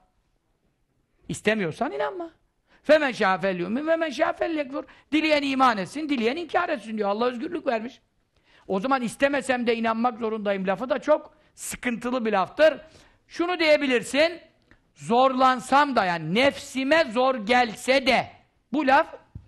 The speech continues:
kurtarı tarafı var. Ama "istemesem de" deyince iradeli konuşma oluyor bu.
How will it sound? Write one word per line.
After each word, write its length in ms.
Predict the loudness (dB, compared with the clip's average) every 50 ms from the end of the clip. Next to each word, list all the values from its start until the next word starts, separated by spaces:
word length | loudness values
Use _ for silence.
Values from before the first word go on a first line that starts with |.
| _ _ -8
kurtarı 440 | -8 -6 -4 -2 -2 -2 -2 -2
tarafı 360 | -2 -2 0 0 -2 -2 -2 -2
var. 200 | 0 -2 -2 -4 -8 _ _ _ _ _ _ -14 -8
Ama 160 | -6 -4 -4
"istemesem 760 | -4 -6 -8 -10 -4 0 0 2 2 0 -2 -2 -2 -2 -2 -2
de" 120 | -4 -4
deyince 380 | -4 -6 -6 -4 -6 -6 -6 -4
iradeli 560 | -2 0 2 2 2 2 2 2 0 0 0
konuşma 440 | 0 -2 -2 -2 -4 -4 -2 -2 -2
oluyor 320 | -2 -2 -4 -6 -6 -8
bu. 140 | -10 -14